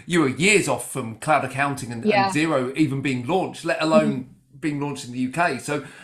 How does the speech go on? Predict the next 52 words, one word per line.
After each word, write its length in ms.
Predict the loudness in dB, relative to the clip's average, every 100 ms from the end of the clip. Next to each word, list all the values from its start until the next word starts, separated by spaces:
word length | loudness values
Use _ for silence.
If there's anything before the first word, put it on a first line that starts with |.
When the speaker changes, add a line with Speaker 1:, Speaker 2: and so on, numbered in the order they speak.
| -12
Speaker 1:
how 220 | 0 2
did 180 | 2 0
you, 200 | -2 -4 -8
what 260 | -4 2 2
was 120 | 2
your 100 | -2
kind 220 | 0 0
of 80 | 0
approach 380 | 2 0 0 -8
to 80 | -4
that 260 | -4 -6
technology 880 | -12 -12 -4 -2 -2 -2 -4 -4 -6
at 140 | -14 -10
the 60 |
beginning? 500 | -10 0 2 2 -6
'Cause 100 | 0
I 60 | 2
wanna 180 | 2 0
talk 280 | -2 -2
later 280 | 2 2 2
on 140 | 0 0
about 500 | -2 -2 -2 -6 -20 -20 -20
how 220 | -6 -2
you've 320 | -2 -4 -8 -6
kind 220 | -6 -4
of 220 | -6 -10 -16 -20 _ -20 -16
bucked 680 | -14 -10 2 4 4 0 -10 -16 -4
all, 260 | 0 0 0
again, 480 | 2 4 4 4
you've 160 | 0 0
bucked 240 | 0 0
all 80 | -2
the 120 | 0
trends 320 | 0 0 0 -4
and 100 | -8
said, 140 | -4
"Hey, 180 | 0 0
there's 160 | 0
all 80 | -4
this 140 | -6 -4
great 260 | -6 -6
technology 500 | -8 -8 -6 -4 -2
out 120 | 0
there 100 | 0
that 140 | -4 -4
everyone's, 420 | -2 -4 -4 -2
uh, 300 | 0 0 -2
d-, 120 | -12 -14 -12 -8
everyone's, 480 | -6 -4 -6 -2
uh, 220 | 2 2 2
built 280 | -2 -2 -6
and 300 | -6 -6